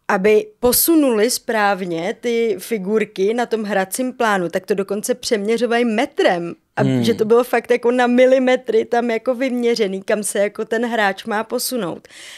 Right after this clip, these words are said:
Speaker 1: A to teda jako musím říct, že fakt jako detaily těch her jsem tam úplně hl-, hltala. A, ale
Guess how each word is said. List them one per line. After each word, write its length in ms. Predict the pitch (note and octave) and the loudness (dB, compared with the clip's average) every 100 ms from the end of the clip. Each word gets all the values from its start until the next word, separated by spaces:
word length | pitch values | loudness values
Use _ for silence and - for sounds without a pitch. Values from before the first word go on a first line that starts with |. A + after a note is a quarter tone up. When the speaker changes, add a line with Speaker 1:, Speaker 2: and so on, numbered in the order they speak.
| - | -8
Speaker 1:
A 60 | A3 | -4
to 140 | A3 | -2
teda 260 | G#3+ G#3 F#3+ | 0 2 4
jako 160 | G3 G#3 | 2 -2
musím 340 | G#3+ G#3 G#3+ | -6 -6 -6
říct, 200 | G3+ G3+ | -6 -8
že 220 | F3+ G#3 G3 - - _ | -2 -2 -2 -6 -20 _
fakt 420 | - G#3 G3 - | -2 -2 0 0
jako 400 | G3+ G#3+ G3+ G3+ - _ _ _ _ - | 0 2 2 0 -6 _ _ _ _ 0
detaily 680 | G#3+ A#3 A3 G#3+ G#3+ A3 | 2 4 2 2 4 2
těch 260 | A3 A#3 G#3+ | 2 0 2
her 320 | G#3 G#3+ G#3+ | 2 2 2
jsem 460 | - A#3+ A3 G#3 - _ _ | 0 -2 -2 -6 -12 _ _
tam 200 | A3 A3 | -2 -2
úplně 340 | G#3 A3 A3 | -4 -2 0
hl-, 220 | A#3 A3+ A#3 G#3+ | 0 -2 -2 2
hltala. 680 | C4 C4+ D4+ D4+ F3 F#3+ C4+ - - - - _ | 2 4 2 2 2 -2 -8 -18 -20 -20 -20 _
A, 400 | G3+ G#3 G3+ G3 G3 F#3 _ E3 D#3+ _ _ - | -6 -4 -4 -4 -6 -8 _ -20 -20 _ _ -2
ale 320 | A#3+ A#3+ D#3 | 2 2 -2